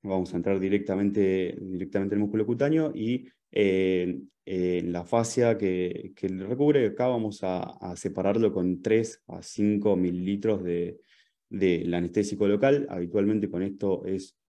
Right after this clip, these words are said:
suficiente. Eh, luego vamos a, a redireccionar. Algunos recomiendan ir al radial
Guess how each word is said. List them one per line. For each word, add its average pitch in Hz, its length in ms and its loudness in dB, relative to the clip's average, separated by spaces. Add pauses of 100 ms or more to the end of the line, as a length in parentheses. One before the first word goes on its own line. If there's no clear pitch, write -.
suficiente. 135 920 0 (1120)
Eh, 90 1000 4 (440)
luego 101 460 4
vamos 101 320 -2
a, 92 220 0 (220)
a 87 360 -4
redireccionar. 95 800 2
Algunos 104 560 0 (120)
recomiendan 98 760 0
ir 101 140 -4
al 98 120 -2
radial 143 580 2